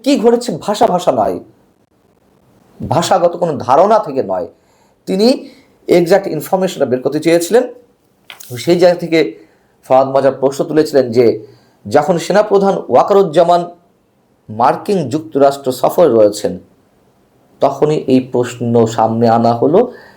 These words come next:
তার প্রতিবেদনে চুপ্পুর পক্ষে সাফাই গাইবার সুর আছে। পদত্যাগপত্রের জন্য অনুসন্ধান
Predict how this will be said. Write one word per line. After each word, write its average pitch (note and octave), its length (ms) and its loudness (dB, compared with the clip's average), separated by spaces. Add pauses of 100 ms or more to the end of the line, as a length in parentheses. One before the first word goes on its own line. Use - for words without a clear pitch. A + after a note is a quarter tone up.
(280)
তার B2+ 260 4
প্রতিবেদনে B2+ 640 -4
চুপ্পুর - 480 -8
পক্ষে C3 400 -2
সাফাই A#2 400 0
গাইবার G#2 440 4
সুর E3 320 0
আছে। E3 360 0 (560)
পদত্যাগপত্রের G3 680 2
জন্য F#3 200 0
অনুসন্ধান G3 800 0